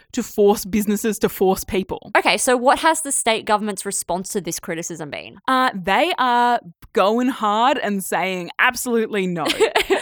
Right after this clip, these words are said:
Speaker 1: So the Chief Health Officer, Brett Sutton, you may remember him from everyone getting weird and horny about him <laughs> during the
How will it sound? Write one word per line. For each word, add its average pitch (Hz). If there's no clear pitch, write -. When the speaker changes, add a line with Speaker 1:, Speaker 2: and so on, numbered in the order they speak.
Speaker 1:
So 302
the 254
Chief 269
Health 233
Officer, 180
Brett 185
Sutton, 190
you 233
may 180
remember 202
him 208
from 220
everyone 180
getting 180
weird 156
and 233
horny 170
about 180
him 220
<laughs> -
during 1077
the -